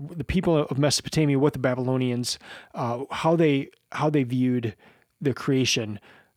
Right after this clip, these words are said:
uh, story. So that I,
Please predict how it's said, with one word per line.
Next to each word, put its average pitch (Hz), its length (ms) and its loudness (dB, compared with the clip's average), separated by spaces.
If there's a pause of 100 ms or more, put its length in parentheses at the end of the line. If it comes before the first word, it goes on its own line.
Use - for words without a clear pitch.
(180)
uh, 117 200 -4
story. 123 560 0
So 131 460 2 (580)
that 160 400 2 (600)
I, 139 140 -2